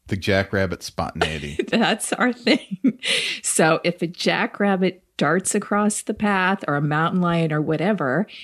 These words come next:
Speaker 2: we whip out the camera and
Speaker 1: How many
Speaker 2: capture it.
Speaker 1: times has either of those
Speaker 2: Okay.
Speaker 1: happened?
Speaker 2: Well, I, I'll be ready when it does.
Speaker 1: Okay.
Speaker 2: So, so yeah.
Speaker 1: Sasquatch.
Speaker 2: Mm-hmm.
Speaker 1: The Sasquatch comes by.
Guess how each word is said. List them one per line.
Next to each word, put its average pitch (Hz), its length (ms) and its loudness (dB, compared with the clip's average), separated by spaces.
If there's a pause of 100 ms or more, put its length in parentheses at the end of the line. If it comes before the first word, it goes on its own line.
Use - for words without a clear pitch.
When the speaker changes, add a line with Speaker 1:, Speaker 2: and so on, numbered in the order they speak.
(120)
Speaker 2:
we 156 240 2
whip 139 360 2
out 165 200 2
the 151 60 -18
camera 190 460 2
and 143 160 -2
Speaker 1:
How 143 200 4
many 165 80 4
Speaker 2:
capture 123 180 2
it. 113 40 4
Speaker 1:
times 104 320 2
has 101 300 -6
either 101 280 4
of 82 120 0
those 78 120 -4
Speaker 2:
Okay. - 140 4
Speaker 1:
happened? 76 400 -6
Speaker 2:
Well, 170 640 0
I, 147 260 2
I'll 160 160 2
be 165 120 0
ready 185 460 0
when 170 160 2
it 175 100 0
does. 202 520 -2
Speaker 1:
Okay. 82 320 -4
Speaker 2:
So, 147 460 0 (240)
so - 220 -2
yeah. 131 160 2
Speaker 1:
Sasquatch. 92 460 -2
Speaker 2:
Mm-hmm. 170 460 4
Speaker 1:
The 147 80 -2
Sasquatch 87 720 -2
comes 87 220 -4
by. 85 260 -4